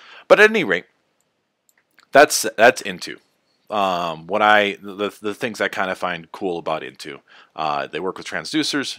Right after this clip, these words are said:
You can give it an input collection. It, it does the transient stuff automatically for you, and it recognizes automatically if your collection is, uh, reducible and, uh, leverages the optimizations of that as well.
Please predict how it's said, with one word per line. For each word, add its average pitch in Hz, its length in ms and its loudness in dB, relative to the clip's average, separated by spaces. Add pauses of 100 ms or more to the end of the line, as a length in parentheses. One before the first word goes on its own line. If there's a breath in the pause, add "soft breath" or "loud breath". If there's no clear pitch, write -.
(140)
You 95 120 -16
can 87 140 -16
give 87 200 -8
it 85 80 -10
an 82 100 -12
input 101 280 -10
collection. 95 580 -6
It, - 220 -16
it 80 180 -10
does 85 200 -10
the 80 80 -16
transient 101 560 -10
stuff - 280 -6
automatically 95 560 -2
for 98 240 -10
you, 90 180 -10 (300 loud breath)
and 90 160 -2
it - 80 -10
recognizes 85 640 -6
automatically 82 800 -4 (220 loud breath)
if 76 420 -12
your 78 340 -10
collection 80 640 -8 (320 loud breath)
is, 80 380 -10
uh, 76 180 -6
reducible 76 800 -12
and, 76 380 -8
uh, 71 320 -6 (340)
leverages 82 460 -8
the 82 100 -12
optimizations 69 840 -10
of - 100 -20
that - 280 -14
as - 160 -20
well. - 240 -12